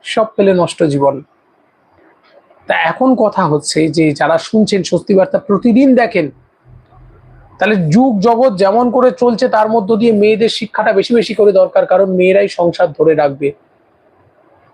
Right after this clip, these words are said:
সংসারের মূল কেন্দ্রবিন্দু মেয়েরা, মা না থাকলে আমরা থাকতাম? একটা আদর্শ মা। আজকে ডিভোর্স গুলো হচ্ছে, খারাপ লাগে।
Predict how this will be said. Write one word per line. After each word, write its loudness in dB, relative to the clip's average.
সংসারের 0
মূল 2
কেন্দ্রবিন্দু 2
মেয়েরা, 2
মা 0
না 0
থাকলে -2
আমরা 0
থাকতাম? -2
একটা -2
আদর্শ -2
মা। 0
আজকে -2
ডিভোর্স 2
গুলো 4
হচ্ছে, -2
খারাপ 0
লাগে। -2